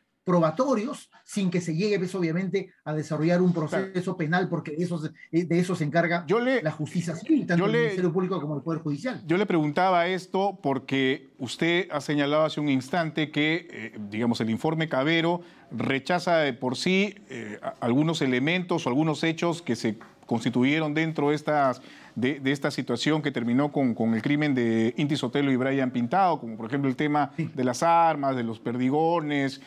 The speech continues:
Speaker 2: de los proyectiles, en fin, o sea, es una labor que no le corresponde o no le compete al Congreso de la República determinar, sino más bien al, al Ministerio
Speaker 1: Obviamente.
Speaker 2: Público y las investigaciones. A eso es lo que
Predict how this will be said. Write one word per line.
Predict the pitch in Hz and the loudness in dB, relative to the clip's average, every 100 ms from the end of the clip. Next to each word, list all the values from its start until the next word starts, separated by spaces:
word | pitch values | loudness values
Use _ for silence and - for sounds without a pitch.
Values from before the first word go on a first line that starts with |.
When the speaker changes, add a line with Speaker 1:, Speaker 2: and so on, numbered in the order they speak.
| - - - | -20 -12 -4
Speaker 2:
de | |
los | 123 | -2
proyectiles, | 123 131 123 180 165 151 - - - - - | 0 -2 0 2 2 0 -4 -20 -20 -20 -4
en | 131 | -2
fin, | 170 208 | 0 0
o | 127 | 0
sea, | 147 143 - - _ - - | 0 0 -4 -20 _ -20 -8
es | 147 - | -6 -2
una | 170 | 0
labor | 156 151 160 | 2 0 0
que | 143 | 0
no | 156 | 0
le | 175 | 0
corresponde | 156 131 120 165 180 | 0 -4 -4 -2 0
o | 156 | 0
no | |
le | 160 | 0
compete | 156 127 156 151 | 0 -2 -2 -2
al | 131 | 0
Congreso | 123 147 156 | 0 0 0
de | 143 | 0
la | 123 | 0
República | 117 156 160 147 | -2 0 0 0
determinar, | 123 120 127 247 294 | -2 0 2 2 2
sino | 135 | 0
más | 151 147 | 0 0
bien | 170 | 0
al, | 165 139 117 - - | 0 -2 -6 -12 -6
al | 135 | 0
Ministerio | 131 202 180 | 2 2 2
Speaker 1:
Obviamente. | 170 | 2
Speaker 2:
Público | 185 190 170 | 0 0 0
y | |
las | 143 | 0
investigaciones. | 135 127 135 131 185 143 | -2 -2 -2 0 -2 0
A | |
eso | 190 | 0
es | 214 | 0
lo | |
que | 165 | 0